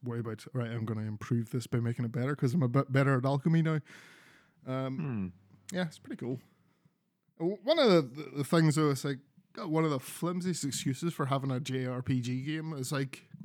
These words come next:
Speaker 1: uh, Ryza, who you play as the main character, just wants to go on adventures. That, that's our entire <laughs> fucking, that is the start of it. It's like, "Right, we're going on an adventure. Let's go. Uh, let's go see what's over here."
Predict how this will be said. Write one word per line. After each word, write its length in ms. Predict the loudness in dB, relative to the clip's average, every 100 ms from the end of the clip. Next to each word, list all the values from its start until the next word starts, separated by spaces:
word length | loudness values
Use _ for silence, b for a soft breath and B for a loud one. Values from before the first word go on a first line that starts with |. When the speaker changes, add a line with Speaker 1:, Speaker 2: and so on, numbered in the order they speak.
| B B B B B B B _ _ -6
Speaker 1:
uh, 220 | -4 -4 -8 -12 2
Ryza, 440 | 8 10 10 8
who 60 | 6
you 180 | 4 4
play 180 | 6
as 100 | 6
the 60 | 6
main 180 | 4 4
character, 320 | 0 0 0
just 200 | -2 -2
wants 160 | -2 -4
to 60 | -4
go 140 | -2
on 260 | -2 -6 -8 -16 _ -6
adventures. 640 | -2 0 0 0 -2 -6 -18 -20 -20 -20 -20 -8
That, 200 | -6 -2
that's 240 | -2 0
our 80 | -2
entire 640 | -2 -2 -6 2 4 6 4
<laughs> 280 | 4 -2 -8
fucking, 680 | -8 -2 10 12 12 8 2 B -8 2
that 120 | 2
is 80 | 4
the 60 |
start 240 | 4 6 6
of 80 | 6
it. 20 |
It's 80 | 4
like, 140 | 4
"Right, 180 | 2 2
we're 120 | -2 0
going 200 | 2 4
on 80 |
an 60 | 4
adventure. 500 | 4 2 2 2 0
Let's 160 | -2 0
go. 320 | 4 4 2 -4 -4
Uh, 280 | 2 4 4
let's 180 | 2 2
go 120 | 2
see 160 | 4 2
what's 140 | 4
over 180 | 4 4
here." 260 | 4 4